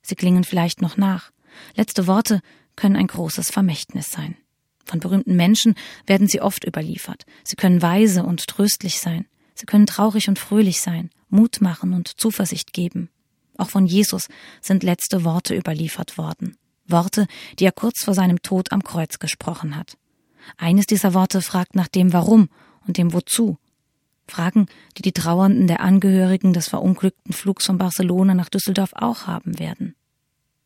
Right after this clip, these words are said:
Jesus gibt und bekommt in seinem Sterben keine Antwort, aber er schreit seine Angst heraus. Er ruft: „Mein Vater, warum hast du mich verlassen?“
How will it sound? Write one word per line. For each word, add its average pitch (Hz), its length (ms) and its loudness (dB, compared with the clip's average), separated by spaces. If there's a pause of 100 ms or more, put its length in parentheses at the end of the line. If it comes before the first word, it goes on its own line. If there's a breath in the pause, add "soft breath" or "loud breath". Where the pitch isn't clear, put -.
(120)
Jesus - 360 -8 (360 loud breath)
gibt 208 280 0
und 196 160 0
bekommt 190 420 -2
in 190 120 0
seinem 180 220 0
Sterben 180 380 -4
keine 190 300 0
Antwort, 190 520 -2 (200)
aber 180 260 -2 (360 loud breath)
er 185 100 -2
schreit 180 400 0
seine 180 300 2
Angst 165 320 -4
heraus. 170 340 -8
Er 180 120 -4
ruft: 202 200 0 (280 loud breath)
„Mein 208 200 8
Vater, 214 440 0
warum 180 260 2
hast 202 200 -2
du 190 40 2
mich 185 180 2
verlassen?“ 170 540 -6